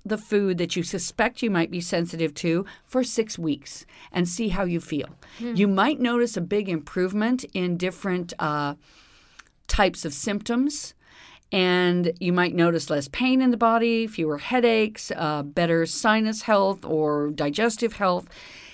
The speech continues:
Speaker 1: If you're not sure after six weeks of elimination if that was a problem food or not,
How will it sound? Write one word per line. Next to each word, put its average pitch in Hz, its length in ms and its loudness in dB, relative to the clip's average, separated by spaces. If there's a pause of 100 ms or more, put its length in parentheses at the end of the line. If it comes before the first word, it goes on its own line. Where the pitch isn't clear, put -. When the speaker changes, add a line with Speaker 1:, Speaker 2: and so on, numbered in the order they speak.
(320)
Speaker 1:
If 277 240 4
you're 277 120 6
not 240 280 4
sure 285 680 0
after 180 280 0
six 208 340 -4
weeks 175 220 -4
of 175 100 -2
elimination 165 800 2
if 175 180 0
that 170 160 2
was 170 140 -2
a 165 40 -4
problem 160 420 0
food 175 260 -2
or 170 80 2
not, 165 300 2